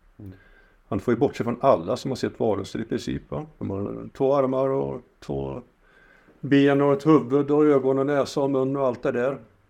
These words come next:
Speaker 2: Hur sannolikt är det med tanke på hur livet ser ut på jorden?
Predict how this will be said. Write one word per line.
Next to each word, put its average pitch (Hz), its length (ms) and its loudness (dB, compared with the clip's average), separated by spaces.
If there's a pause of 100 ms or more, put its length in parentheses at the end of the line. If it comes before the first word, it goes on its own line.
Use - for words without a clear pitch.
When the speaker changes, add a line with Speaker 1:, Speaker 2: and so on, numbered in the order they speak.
(140)
Speaker 2:
Hur 131 80 -6
sannolikt 120 420 2
är 135 40 2
det 110 300 0
med 147 140 -4
tanke 131 280 -2
på - 120 -6
hur 127 80 -2
livet 110 220 -4
ser - 140 -6
ut 104 160 -6
på 180 120 -4
jorden? 101 380 -6